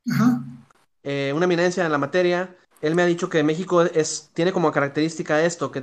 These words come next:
Speaker 2: es especies endémicas por doquier. La biodiversidad de México es de las cosas que sí debe ser número uno, tal vez. Entonces, cre-, creo yo que para un extranjero, lo caótico de venir a México es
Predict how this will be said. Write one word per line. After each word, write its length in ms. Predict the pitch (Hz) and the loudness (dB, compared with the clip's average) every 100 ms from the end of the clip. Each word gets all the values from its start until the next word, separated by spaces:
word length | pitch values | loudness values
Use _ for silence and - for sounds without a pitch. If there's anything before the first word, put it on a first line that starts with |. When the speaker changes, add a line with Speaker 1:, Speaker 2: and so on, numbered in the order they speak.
| 147 | -4
Speaker 2:
es 260 | 139 - - _ _ - - | -6 -8 -16 _ _ -20 -18
especies 360 | 147 180 208 196 | -8 -4 -2 0
endémicas 420 | 165 175 175 156 | 2 2 0 -4
por 160 | 147 131 | -4 -4
doquier. 360 | 127 147 131 120 117 | -2 0 0 -2 -6
La 100 | 127 | -4
biodiversidad 500 | 135 135 135 147 151 | -2 -2 -2 0 0
de 40 | |
México 400 | 160 156 160 160 | 0 -4 -4 -2
es 300 | 143 143 - _ _ _ _ _ | 0 -4 -10 _ _ _ _ _
de 200 | 135 139 | -4 -2
las 200 | 139 139 - - - - | 0 0 -4 -18 -12 -8
cosas 240 | 151 170 | -6 -6
que 100 | 156 | -6
sí 260 | - 156 156 | -6 -4 0
debe 180 | 160 | 0
ser 160 | 156 147 | 0 0
número 220 | 147 139 | 0 0
uno, 160 | 139 139 | 0 -2
tal 120 | 131 | -2
vez. 380 | 127 151 - - _ _ - - - | -2 -4 -8 -14 _ _ -20 -20 -20
Entonces, 320 | _ 151 202 214 | _ -8 -2 0
cre-, 120 | 220 | 2
creo 160 | 190 202 | 4 2
yo 160 | 202 | 2
que 100 | 220 | 2
para 180 | 208 156 | 2 2
un 100 | 165 | 2
extranjero, 640 | 214 185 156 156 175 190 - | 0 -4 0 0 0 -2 -4
lo 180 | 147 147 | -4 2
caótico 500 | 147 208 285 - 156 | 2 2 -4 -6 -4
de 80 | |
venir 160 | 151 165 | -4 -4
a 60 | 160 | -6
México 380 | 156 170 151 | -8 -6 -4
es 280 | 143 151 - | -4 -6 -10